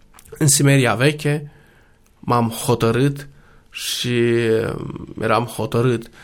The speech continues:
dar, uh, este la noi un obicei la oastea Domnului, că trebuie să faci o juruință în fața mai multor martori. Este o regulă la noi.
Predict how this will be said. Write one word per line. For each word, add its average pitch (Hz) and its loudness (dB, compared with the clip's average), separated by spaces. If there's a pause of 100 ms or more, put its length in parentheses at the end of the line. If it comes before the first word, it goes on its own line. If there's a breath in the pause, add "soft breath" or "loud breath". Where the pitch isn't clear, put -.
(140 loud breath)
dar, 110 0 (400)
uh, - -8 (160)
este 117 -2
la 113 2
noi 120 2
un 117 2
obicei 120 0
la 104 -2
oastea 104 -4
Domnului, 110 -4 (500 loud breath)
că - -6
trebuie 147 4
să 123 -2
faci 135 -2 (360 loud breath)
o 113 -2
juruință 127 2 (300 loud breath)
în 117 0
fața 139 0
mai 113 2
multor 120 0
martori. 120 -2 (840)
Este 127 0
o 113 4
regulă 110 2
la 107 -4
noi. 110 -8